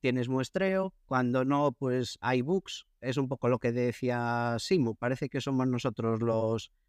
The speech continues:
los testers de Google, ¿sabes? Salen cosas a producción que no tienen sentido, o sea, gráficos que se te salen de las líneas, métricas de tiempo que no miden bien y ahí están midiendo valores alterados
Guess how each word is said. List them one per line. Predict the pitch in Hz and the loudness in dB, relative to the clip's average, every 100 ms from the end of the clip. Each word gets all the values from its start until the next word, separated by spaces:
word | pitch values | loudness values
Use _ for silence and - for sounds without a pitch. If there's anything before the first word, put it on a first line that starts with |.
| - | -4
los | 113 113 | 0 0
testers | - 135 - 123 113 110 | 2 2 2 0 -2 0
de | 120 | 2
Google, | 139 180 117 110 | 4 4 2 2
¿sabes? | 160 98 - | 0 0 -4
Salen | - 123 123 123 | 0 4 4 2
cosas | 139 123 113 | -2 -4 -2
a | 110 113 | -2 -2
producción | 117 123 123 - 156 170 - - | -2 0 -2 0 0 0 -6 -2
que | 120 | 0
no | 156 | 2
tienen | 139 110 107 104 | 0 0 0 -2
sentido, | - 107 175 139 90 | -4 -4 0 0 0
o | |
sea, | - 107 | -4 -2
gráficos | 113 127 - 117 120 | 2 2 0 -4 -4
que | - | -4
se | 117 110 | -6 -6
te | 117 | -8
salen | - 120 117 113 113 113 113 - | -2 0 2 0 -2 -6 -10 -6
de | 117 | -2
las | 117 120 | 0 0
líneas, | 156 170 170 165 160 165 160 - - | 2 2 2 2 0 -2 -4 -10 -4
métricas | 127 135 - 131 131 120 | 0 2 2 0 0 0
de | 123 | 0
tiempo | - 131 117 117 | 2 2 2 -2
que | 123 | 0
no | 120 123 | 2 2
miden | 123 117 117 127 | 2 0 -2 0
bien | 165 165 156 139 | 0 2 0 2
y | |
ahí | 127 120 | 2 0
están | 113 - 123 120 117 | -2 -2 0 0 2
midiendo | 117 117 123 113 113 113 113 113 113 110 123 | 0 0 0 2 2 2 0 0 0 -2 -6
valores | 131 123 123 120 113 - | -2 2 2 2 -2 -2
alterados | 113 - 120 165 165 160 165 | -4 -2 0 0 0 -2 -4